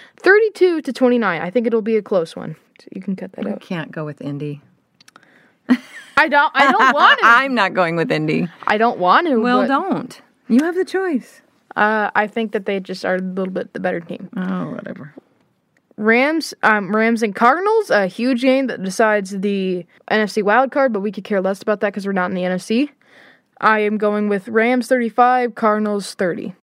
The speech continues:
Speaker 1: Saints and Panthers. Uh, this one, this one is gonna, is also gonna be a slugfest.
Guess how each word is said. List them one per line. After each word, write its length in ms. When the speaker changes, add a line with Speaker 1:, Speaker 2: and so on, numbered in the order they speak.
Speaker 1:
Saints 400
and 140
Panthers. 680
Uh, 380
this 320
one, 360
this 220
one 220
is 140
gonna, 340
is 100
also 320
gonna 200
be 120
a 40
slugfest. 880